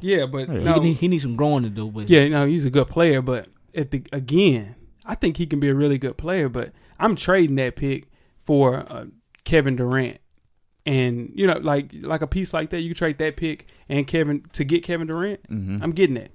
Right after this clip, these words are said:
Speaker 1: Give me that.
Speaker 2: Yeah.
Speaker 1: Give me
Speaker 2: 'Cause
Speaker 1: that.
Speaker 2: it's, it's, it's a crapshoot.
Speaker 1: Yeah. So the first pick, Ben Simmons. Second pick, Brandon Ingram. Um, third pick,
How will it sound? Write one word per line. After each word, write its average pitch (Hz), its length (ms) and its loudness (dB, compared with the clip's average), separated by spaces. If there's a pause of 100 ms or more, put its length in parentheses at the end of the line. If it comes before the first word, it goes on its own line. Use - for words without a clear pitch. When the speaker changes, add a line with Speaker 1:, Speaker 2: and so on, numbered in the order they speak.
(220)
Speaker 1:
Give 190 100 2
me 208 100 2
that. - 160 -4 (240)
Speaker 2:
Yeah. 92 240 -2 (180)
Speaker 1:
Give 190 120 -2
me 208 100 0
Speaker 2:
'Cause 110 120 -2
Speaker 1:
that. 104 220 -6
Speaker 2:
it's, 107 140 -6
it's, - 220 -4
it's - 160 -8
a 104 40 -8
crapshoot. - 560 0 (240)
Speaker 1:
Yeah. 190 320 -8
So 160 180 -2
the 143 100 -2
first 165 320 -2
pick, 147 200 -2
Ben 147 180 0
Simmons. 139 300 -4
Second 143 260 0
pick, 143 320 -6 (280)
Brandon 135 280 4
Ingram. 135 460 0 (380)
Um, 123 420 -2
third 135 260 -4
pick, 131 440 -6